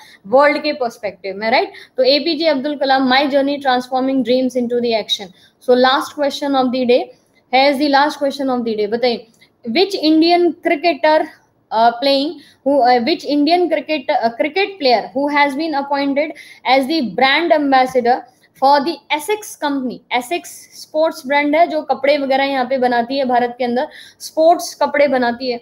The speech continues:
और काफी ज्यादा इनको promote भी किया जाता है। Brand ambassador ये नहीं बनाया गया था, उससे पहले भी Essex के काफी ज्यादा कपड़े, sports कपड़े जो हैं वो यहाँ पे यूज किए जाते हैं और काफी खरीदे जाते हैं।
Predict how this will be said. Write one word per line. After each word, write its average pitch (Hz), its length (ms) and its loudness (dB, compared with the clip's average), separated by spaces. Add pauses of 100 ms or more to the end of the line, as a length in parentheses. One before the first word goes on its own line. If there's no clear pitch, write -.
(280)
और 254 260 4
काफी 285 320 0
ज्यादा 294 260 0
इनको 302 320 -2
promote 285 360 -2
भी 277 180 -6
किया 285 240 -6
जाता 247 260 -2
है। 277 160 -10
Brand 285 260 2
ambassador 330 520 0
ये 330 120 0
नहीं 294 300 0
बनाया 294 340 -2
गया 277 180 -4
था, 330 180 -2 (320)
उससे 277 240 -2
पहले 311 360 -2
भी 359 120 -4
Essex 269 460 -6
के 330 120 -14
काफी 294 300 -2
ज्यादा 277 300 0
कपड़े, 277 340 0
sports 277 460 -2
कपड़े 254 240 -2
जो 247 120 -4
हैं 247 120 -4
वो 339 320 -2 (180)
यहाँ 240 140 4
पे 277 180 2
यूज 262 400 0
किए 247 260 0
जाते 220 280 -2
हैं 294 160 -2
और 330 200 0
काफी 302 460 0
खरीदे 269 600 0
जाते 220 280 0
हैं। 196 100 -10